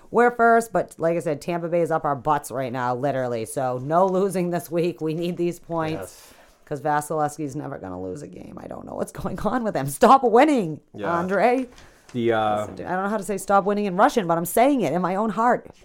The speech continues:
Speaker 2: To add a little bit of statage to, uh, what Heather was just saying, the, uh, Boston Bruins in the last nine games have scored thirty goals and only allowed twelve. That is something that's impressive moving forward onto this four-game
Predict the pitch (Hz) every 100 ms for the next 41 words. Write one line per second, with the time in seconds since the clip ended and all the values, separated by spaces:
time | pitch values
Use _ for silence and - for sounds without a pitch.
0 | - 135 127 139 135 131 127 127 123 -
1 | - 117 123 120 120 - 113 _ 131 120
2 | 113 110 110 107 110 - 117 110 110 110
3 | 110 - 110 110 107 104 107 110 104 101
4 | 98 - 101 101 107 117 - 104 107 120
5 | 113 110 104 104 120 147 170 147 147 127
6 | 131 120 101 - - 127 123 113 - 135
7 | 131 151 156 120 127 123 120 107 - 110
8 | 110 113 101 104 101 101 - - 90 85
9 | 80 _ _ _ _ _ _ 107 110 104
10 | 107 98 - 117 107 104 104 98 87 101
11 | - 95 113 104 - 101 101 107 98 95
12 | 107 104 98 98 95 92 90 _ 104 95
13 | 98 95 95